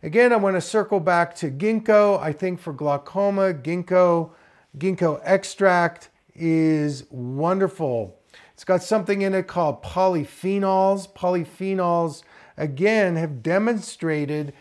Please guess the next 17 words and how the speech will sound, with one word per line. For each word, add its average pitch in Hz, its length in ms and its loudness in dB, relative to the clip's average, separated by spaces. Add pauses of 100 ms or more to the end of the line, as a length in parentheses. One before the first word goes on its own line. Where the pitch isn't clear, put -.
(200)
a 156 160 -4
neuroprotective 190 1900 0 (560)
effect 165 960 2 (420)
on 196 480 2 (100)
our 170 640 2
retinal 175 600 -4
ganglion 143 760 -4
cells. 92 600 -8 (340)
So 165 240 0
if 147 100 -6
you 233 140 2
suffer, 208 640 4
again, 165 580 -2
macular 160 480 -4
degeneration, 175 1040 -6 (400)
cataracts, 170 920 0
glaucoma, 151 1080 -2